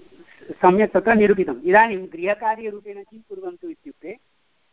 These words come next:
क्रियात्मकं मङ्गलं चेत् कार्यकारणभावः कथं, अ, अन्यच्च मानसिकं मङ्गलं भवति चेत् कार्यकारणभावः कथं, कस्मिन् अधिकरणे इत्यस्मिन् विषये, एष एव गृहकार्यम्, एतदेव गृहकार्यम्।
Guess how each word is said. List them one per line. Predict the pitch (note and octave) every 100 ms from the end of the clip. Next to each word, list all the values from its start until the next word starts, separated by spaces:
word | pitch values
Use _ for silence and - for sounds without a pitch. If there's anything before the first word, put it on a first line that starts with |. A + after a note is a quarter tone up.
| _ _ _
क्रियात्मकं | F#3 F#3+ G3+ A3+ - A#3+ C4 A#3+
मङ्गलं | A3 A3 A3 A3+ A3
चेत् | A3 A#3 -
कार्यकारणभावः | F3+ F#3 G#3+ G#3+ G3+ G#3 F3+ E3+ F3+ F3+ F3+
कथं, | D#3+ D#3+ G3 B3+ _ _ _ _ _ _ _ _ _ _ _
अ, | D#3+ E3 D#3+ D3+ D3+ F3 _ _ _ _ _ -
अन्यच्च | F3+ G3+ A3+ A3+ A3 G#3+ A#3 A3+ - _ -
मानसिकं | D#3+ E3+ F#3+ A#3+ A#3+ C4+ D4
मङ्गलं | B3+ A#3+ A3+ A3+ A3 G3+
भवति | F3+ F#3+ F3
चेत् | G#3 -
कार्यकारणभावः | F3+ F#3+ G3+ F#3 F3+ F3 D#3 D#3+ D#3
कथं, | D#3 C#3 B2+ -
कस्मिन् | F#3+ G#3+ A#3+
अधिकरणे | G3+ F3+ F3+ E3 D3+
इत्यस्मिन् | D#3 - G#3+ - A3
विषये, | F#3+ F#3+ F#3
एष | G#3 A#3
एव | A3 G#3+
गृहकार्यम्, | G#3 F#3 F#3 F3+ D#3+ C#3+ -
एतदेव | E3+ F3+ G#3 G3 G3+ G3+
गृहकार्यम्। | E3 D#3+ D3 C3+